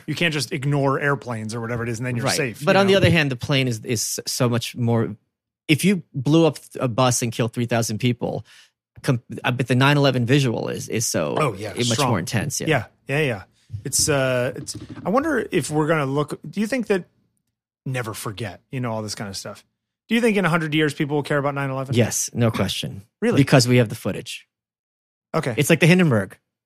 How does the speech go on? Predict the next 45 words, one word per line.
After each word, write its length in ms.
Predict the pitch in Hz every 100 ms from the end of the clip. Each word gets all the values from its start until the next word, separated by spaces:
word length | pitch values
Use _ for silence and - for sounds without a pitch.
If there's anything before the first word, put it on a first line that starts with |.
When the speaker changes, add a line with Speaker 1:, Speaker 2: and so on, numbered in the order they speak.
| _ 127
Speaker 2:
The, 120 | 147
how, 200 | 135 254
Speaker 1:
Yeah, 100 | 240
yeah, 80 | 214
Speaker 2:
how 60 |
many 140 | 196 165
Speaker 1:
yeah. 60 |
Speaker 2:
people 180 | 214 180
died 140 | 156
in 40 | 151
the 60 | 147
Hindenburg? 320 | 135 113 113
Probably 180 | 139 135
a 100 | 101 -
couple 200 | 143 131
dozen, 320 | 123 120 147
if 140 | 131
any. 300 | 131 123 95 -
Speaker 1:
Yeah, 160 | 185
Speaker 2:
I 60 | 175
don't 100 | 147
Speaker 1:
yeah, 60 |
Speaker 2:
even 100 | 170
know 60 | 214
Speaker 1:
I, 40 |
Speaker 2:
if 60 | -
any 40 | 139
Speaker 1:
actually, 60 | 131
Speaker 2:
died. 140 | - -
Speaker 1:
just 140 | -
a 60 | 156
few 220 | 170 160
people 240 | 135 117
died, 200 | 113 113
I 60 | 110
think, 160 | 127
in 80 | 117
the 60 | 143
Speaker 2:
Yeah, 140 | 107
Speaker 1:
Hindenburg. 180 | 85 127
Speaker 2:
and 100 | 135
it's 100 | 123
still, 440 | - 139 110 95 -
I 120 | 107
mean, 360 | 110 92 71